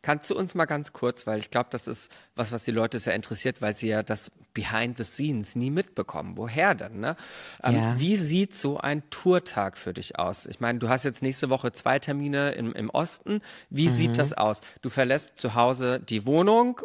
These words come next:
Speaker 1: und dann fährst du an Ort X Y mit dem Auto, mit dem Zug, mit dem Flieger, mit dem Private Jet. Wie machst du das? Und kommst da an und was passiert dann alles?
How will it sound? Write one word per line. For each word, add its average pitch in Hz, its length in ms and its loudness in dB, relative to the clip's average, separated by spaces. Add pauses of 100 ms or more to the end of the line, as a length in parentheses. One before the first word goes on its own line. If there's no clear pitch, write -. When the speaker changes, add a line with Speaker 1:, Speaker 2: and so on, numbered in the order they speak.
(120)
Speaker 1:
und 135 220 -2
dann 139 200 4
fährst 135 360 2
du 127 240 0
an 120 440 0
Ort 117 280 2
X - 240 -4
Y 165 580 2
mit 139 80 -8
dem 120 140 -2
Auto, 156 320 4
mit 123 120 2
dem 123 160 -4
Zug, 180 260 -4
mit 117 180 -4
dem 117 80 -6
Flieger, 160 480 4
mit 127 180 -10
dem 123 360 -2 (120)
Private 143 400 2
Jet. 151 160 2
Wie 139 60 0
machst 143 240 -2
du 156 40 0
das? 156 200 -2 (240)
Und 127 200 -2
kommst - 280 -2
da - 60 6
an 151 180 2
und 131 60 0
was 127 120 2
passiert - 400 0
dann 98 140 0
alles? 85 480 -2